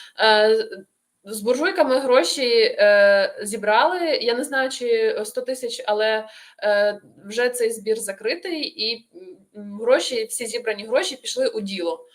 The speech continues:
Тому ми і не говоримо зараз про наші збори з буржуйками, але,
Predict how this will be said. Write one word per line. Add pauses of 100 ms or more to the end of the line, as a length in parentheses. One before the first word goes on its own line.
(380)
Тому
ми
і
не
говоримо
зараз
про
наші
збори
з
буржуйками,
але,